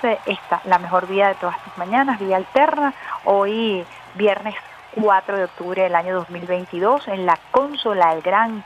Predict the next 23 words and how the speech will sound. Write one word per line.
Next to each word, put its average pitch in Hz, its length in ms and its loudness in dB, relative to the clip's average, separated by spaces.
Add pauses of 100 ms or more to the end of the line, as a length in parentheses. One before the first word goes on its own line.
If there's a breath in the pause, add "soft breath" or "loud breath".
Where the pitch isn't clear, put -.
pulpo 262 340 0
Alexander 190 580 -4
Brazón, 254 580 0
acompañado 185 720 2
de 196 100 2
Adalberto 175 680 2
Peter 170 340 -10
Carrión, 254 500 0
y 220 40 -12
quien 175 200 -6
les 170 160 -8
habla, 185 300 4 (380 loud breath)
Isbemar 190 520 0 (140)
Jiménez, 196 420 0 (380 loud breath)
muy 247 140 4
complacida 269 560 0
de 233 100 8
haber 202 160 2
compartido 208 540 -4
con 220 160 0
ustedes 185 280 -6
este 208 220 -4
programa 180 460 2